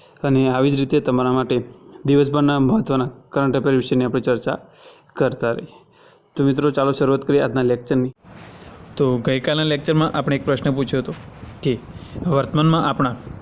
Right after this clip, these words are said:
વિદેશ મંત્રી કોણ છે? તો મિત્રો, એની અંદર આપણો સાચો જવાબ આવે છે એસ જયશંકર. તો મિત્રો, વર્તમાનમાં આપણા વિદેશ મંત્રી એસ જયશંકર છે.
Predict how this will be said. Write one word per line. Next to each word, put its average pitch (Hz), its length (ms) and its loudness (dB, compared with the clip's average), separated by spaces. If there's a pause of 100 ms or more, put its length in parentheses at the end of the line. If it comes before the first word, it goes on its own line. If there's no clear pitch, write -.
(100)
વિદેશ 139 400 0
મંત્રી 147 300 0 (320)
કોણ 120 240 0
છે? 110 160 -12 (760)
તો 151 60 0
મિત્રો, 135 280 2
એની 139 140 2
અંદર 143 140 2
આપણો 139 200 0
સાચો 127 320 -2
જવાબ 135 260 2
આવે 131 120 2
છે 131 140 -6 (520)
એસ 143 240 2 (200)
જયશંકર. 131 580 -4 (680)
તો 147 80 2
મિત્રો, 147 280 2
વર્તમાનમાં 151 540 2
આપણા 139 200 2
વિદેશ 135 300 0
મંત્રી 143 280 0
એસ 139 200 2 (260)
જયશંકર 139 420 0
છે. - 160 -8